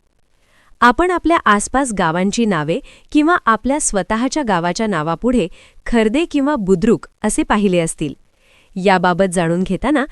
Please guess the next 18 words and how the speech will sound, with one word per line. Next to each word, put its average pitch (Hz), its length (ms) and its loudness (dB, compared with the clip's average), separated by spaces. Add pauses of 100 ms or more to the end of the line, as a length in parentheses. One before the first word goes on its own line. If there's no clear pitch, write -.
(260)
सर्वप्रथम 320 720 2
पाहूया 226 460 0 (400)
खर्दे 247 400 2
म्हणजे 208 320 2
काय. 151 240 -4 (1040)
खर्दे 269 380 4
हा 320 200 -2
शब्द 208 340 0
मूळचा 220 560 2 (360)
खुर्द 302 340 2 (300)
असा 208 220 0
आहे. 156 280 -6 (580)
हा 202 200 0
शब्द 170 380 -2
फारसी 196 420 -2
भाषेतून 208 500 0
आला 156 180 -2
आहे. 151 240 -6